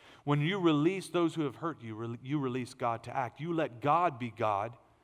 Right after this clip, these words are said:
and you forgive. Robert Morris said it like this, "If you do not forgive, you will live your life searching for vindication, always trying to prove something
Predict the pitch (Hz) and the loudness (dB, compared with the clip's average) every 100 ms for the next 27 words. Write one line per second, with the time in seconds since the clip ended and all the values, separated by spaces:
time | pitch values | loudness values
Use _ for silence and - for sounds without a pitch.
0 | _ _ _ _ _ 113 110 127 - 107 | _ _ _ _ _ -10 -6 -6 -6 -8
1 | 127 104 - _ _ _ _ _ _ _ | -6 -8 -12 _ _ _ _ _ _ _
2 | _ _ _ _ _ _ _ - - 165 | _ _ _ _ _ _ _ -14 4 4
3 | 170 165 170 147 170 156 151 143 143 135 | 4 4 2 2 0 2 2 2 2 -2
4 | - - - - - 202 214 226 214 147 | -2 -14 -20 -20 0 2 2 -2 -2 0
5 | 202 190 180 175 - 156 123 135 113 139 | 0 2 4 2 0 -6 -2 0 0 -2
6 | - - _ _ _ _ 135 175 196 156 | -10 -20 _ _ _ _ -2 0 4 4
7 | 139 151 214 220 185 196 165 151 123 113 | 4 6 6 4 2 4 6 4 4 0
8 | - - - - - - 214 214 226 190 | -6 -20 -20 -12 -10 0 2 2 -2 -6
9 | - 165 127 165 160 156 165 143 123 117 | 0 0 2 0 0 0 0 0 0 -8
10 | 95 - - - 156 185 269 269 262 - | -12 -18 -20 -2 4 8 8 8 4 2
11 | - - 208 196 180 151 156 - 190 175 | -6 0 4 4 2 -2 -6 0 4 4
12 | - - 247 240 185 143 120 120 | 0 0 4 4 2 -4 -4 -4